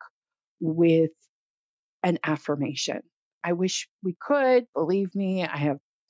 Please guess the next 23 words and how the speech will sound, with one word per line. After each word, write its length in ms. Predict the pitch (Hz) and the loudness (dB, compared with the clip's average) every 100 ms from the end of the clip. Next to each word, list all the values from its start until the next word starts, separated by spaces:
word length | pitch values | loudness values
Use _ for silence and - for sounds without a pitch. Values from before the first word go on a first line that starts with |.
| _ _ _ | _ _ _
notebooks 760 | 170 147 156 165 170 175 170 - | -2 2 2 2 0 0 -2 -6
and 140 | 175 | -2
notebooks 640 | 175 170 165 180 170 - 175 | 2 2 2 2 0 0 -2
of 100 | 160 | 0
aff-, 220 | 156 160 _ - | 0 -2 _ -4
affirmations. 1080 | 175 160 180 170 175 208 - 151 151 147 - _ _ _ - | -2 -2 -6 -8 -2 -2 0 0 0 -4 -10 _ _ _ -2
But 180 | 196 | 0
really, 320 | 196 262 254 190 | 2 2 2 2
we 180 | 185 165 | -2 -4
do 200 | 185 214 | -4 0
need 180 | 208 185 | 2 0
to 80 | 170 | -2
go 400 | - 165 160 156 | 0 0 2 0
and 200 | 156 160 | -2 -2
look 200 | 156 - | -2 -2
at 140 | 156 143 | -4 -4
the 80 | 156 | -4
stuff 320 | - - 147 - | -2 -2 -4 -2
underneath 540 | 165 156 151 151 135 - - | 0 0 0 0 0 -2 -4
energetically 960 | 151 151 143 156 156 - 196 202 196 - _ _ _ - | 2 2 2 -2 -4 -4 -2 0 0 -6 _ _ _ -4
and, 640 | 160 156 156 156 156 - - _ - | 0 2 2 2 0 -4 -8 _ -8
uh, 320 | 147 139 127 - | -6 -6 -8 -12
spiritually 1080 | - - 147 143 156 - 190 190 190 190 180 | -8 -6 0 2 2 0 0 0 0 0 -2